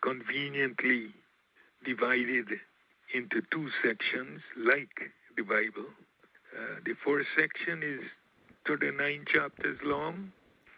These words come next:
and the second section is twenty-seven chapters long. As there are thirty-nine books in the Old Testament of our Bible and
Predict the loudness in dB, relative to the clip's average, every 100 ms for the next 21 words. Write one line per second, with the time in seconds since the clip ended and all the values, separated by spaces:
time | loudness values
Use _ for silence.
0 | -6 -4 2 4 6 6 2 -2 -10 2
1 | 2 2 -4 -2 -4 -6 -14 _ -20 -20
2 | -20 -20 -16 2 2 2 4 4 4 -2
3 | 4 4 2 -4 0 0 0 -2 -4 0
4 | -2 -2 -6 -14 -20 _ _ _ _ _
5 | 0 4 4 4 6 8 8 4 4 2
6 | 2 -2 -6 -2 0 0 -2 -4 -4 -4
7 | -8 -14 -10 -12 -14 _ _ _ -10 -6
8 | -2 0 2 2 2 2 2 2 -2 -4
9 | -6 -8 -16 -18 _ _ _ _ _ -6
10 | -2 0 2 6 6 6 4 0 -10 -20
11 | -20 -10 0 0